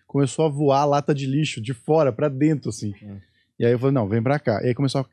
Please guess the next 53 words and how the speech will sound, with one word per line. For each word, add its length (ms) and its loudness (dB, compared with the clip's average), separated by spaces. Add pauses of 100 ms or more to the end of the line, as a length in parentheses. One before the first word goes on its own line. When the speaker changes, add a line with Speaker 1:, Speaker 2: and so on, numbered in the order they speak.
(100)
Speaker 1:
a 60 -8
acabar 300 0
a 20 4
luz 240 2
do 60 -4
shopping, 560 0
não 100 -6
sei 160 -4
o 40 -8
que 280 -2
e 60 -4
tal. 200 -12 (440)
Speaker 2:
Harry 160 2
Potter, 500 -2
meu. 220 -6
Speaker 1:
Total 320 0
aventura. 420 2
Speaker 2:
<laughs> 400 -4
Hogwarts. 720 -4
Speaker 1:
E 80 2
aí 140 4
o 40 4
que 60 6
aconteceu? 680 0 (140)
É, 600 0
a 80 -6
rua 160 0
da 60 0
minha 140 0
casa 240 -4
caiu 200 -2
uma 140 -2
árvore. 460 -4 (340)
Na 80 -4
minha 140 0
casa 220 0
não 80 -2
aconteceu 180 -2
nada. 400 -4
Não, 220 -8 (580)
não 160 -10
teve 240 0
nada, 400 0
fiquei 180 -4
com 120 -2
internet, 520 0
normal. 400 0 (320)
Mas 80 -4
caiu 140 2
uma 140 2
árvore 520 0
no 220 -2
meio 480 4